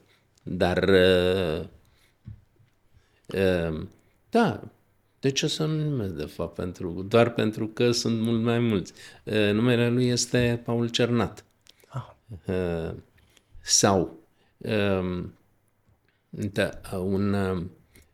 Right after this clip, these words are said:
Speaker 1: fost elev care, ehm, a, ehm, lucrează în domeniul I T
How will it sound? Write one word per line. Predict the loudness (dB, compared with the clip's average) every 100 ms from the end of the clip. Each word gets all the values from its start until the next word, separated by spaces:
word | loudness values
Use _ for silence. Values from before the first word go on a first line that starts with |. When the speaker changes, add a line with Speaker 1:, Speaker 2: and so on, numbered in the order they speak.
| _ -8 -8
Speaker 1:
fost | -8 -4 -2 0 0
elev | 2 2 -2 -6
care, | -6 -2 0 0 -2 -6 -20 _
ehm, | -8 -2 2 2 0 -2 -4 -6 -8
a, | -4 -2 -2 -2 -4 -6 -10 -16 _ _ _ _ _ _ _ _ _ _
ehm, | -8 -4 -2 -2 -4 -8 -12 -6
lucrează | -4 0 0 2
în | 2 2
domeniul | 2 2 2 2 0 -6 -14 -6
I | -4
T | -4 -2 -4